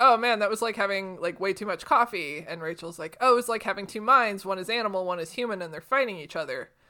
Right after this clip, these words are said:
Cassie says, "The human mind is stronger, but they have to learn how to focus."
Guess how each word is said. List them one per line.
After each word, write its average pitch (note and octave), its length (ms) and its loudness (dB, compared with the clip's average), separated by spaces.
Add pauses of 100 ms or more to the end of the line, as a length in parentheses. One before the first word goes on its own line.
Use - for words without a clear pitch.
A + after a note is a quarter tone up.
(320)
Cassie F#3 320 -4
says, F3 360 -4
"The F3 60 -10
human F#3 280 -8
mind E3 180 -4
is E3 80 -12
stronger, A#3+ 440 2
but G3+ 140 -6
they D#3+ 120 -6
have - 160 -4
to - 60 -10
learn E3 200 -6
how D#3 80 -8
to - 80 -10
focus." G3+ 680 -6